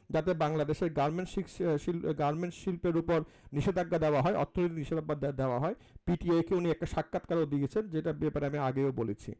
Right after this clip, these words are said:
সুতরাং, আহ, তুলসী গ্যাবার আবার বাংলাদেশের সংখ্যালঘু নির্বাচন, আহ, সংখ্যালঘুদের উপর অত্যাচারের অত্যা-, বিষয়ে বিভিন্ন সময় টুইট করেছে এবং সোচ্চার, এবং উনি উনিশশো একাত্তর সাল থেকে বর্তমান পর্যন্ত হয়ে যাওয়া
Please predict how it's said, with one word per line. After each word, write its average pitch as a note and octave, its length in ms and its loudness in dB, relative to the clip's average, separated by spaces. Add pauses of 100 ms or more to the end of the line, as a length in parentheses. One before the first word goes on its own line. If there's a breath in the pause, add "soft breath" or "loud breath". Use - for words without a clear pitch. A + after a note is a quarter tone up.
(460 soft breath)
সুতরাং, G3+ 460 0
আহ, E3 300 0
তুলসী F3+ 320 0
গ্যাবার F3 360 2
আবার D#3+ 200 2
বাংলাদেশের D3+ 600 0 (360 loud breath)
সংখ্যালঘু F3 500 2
নির্বাচন, D#3 480 2
আহ, D3+ 100 2
সংখ্যালঘুদের E3 720 0
উপর E3+ 140 -4
অত্যাচারের C#3+ 540 -2
অত্যা-, D#3 300 -4
বিষয়ে D3+ 440 0 (260 soft breath)
বিভিন্ন E3 340 2
সময় E3+ 220 0
টুইট E3 280 0
করেছে E3 280 0
এবং D3+ 120 0
সোচ্চার, F3 480 -2 (340 loud breath)
এবং D#3+ 280 2
উনি D#3+ 260 2
উনিশশো D#3 320 -2
একাত্তর E3+ 320 -2
সাল E3+ 240 0
থেকে F3 200 -2
বর্তমান C#3+ 480 -2
পর্যন্ত C#3 360 -2
হয়ে D3+ 320 2
যাওয়া C#3+ 240 2